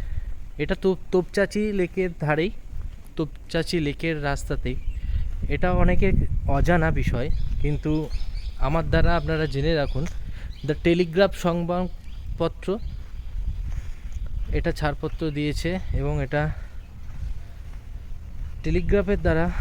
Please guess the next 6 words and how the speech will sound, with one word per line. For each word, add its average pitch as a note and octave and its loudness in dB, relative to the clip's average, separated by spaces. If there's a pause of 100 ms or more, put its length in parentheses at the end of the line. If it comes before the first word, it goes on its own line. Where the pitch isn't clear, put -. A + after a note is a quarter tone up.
(380)
মানুষ C#3+ 2
জানতে C#3 2
পেরেছে C3 -4 (400)
যে C#3 -4
এটা D3+ -4
মহানায়ক D#3+ -6